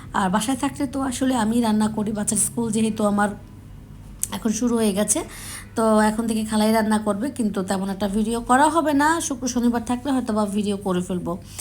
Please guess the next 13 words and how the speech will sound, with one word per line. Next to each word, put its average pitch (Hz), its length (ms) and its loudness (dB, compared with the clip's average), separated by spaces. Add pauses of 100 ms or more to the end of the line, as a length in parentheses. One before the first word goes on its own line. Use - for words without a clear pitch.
(500)
তো - 60 4
আমি 285 200 8
কিন্তু 302 180 0
ভালো 294 180 2
করে 330 220 2
যত 285 260 2
মশলা 285 500 6
আছে, 277 320 4 (180)
মানে 220 380 2 (200)
মাংসের 247 400 2
যে 254 120 2
মশলাগুলো 254 580 4
হয়, 220 340 4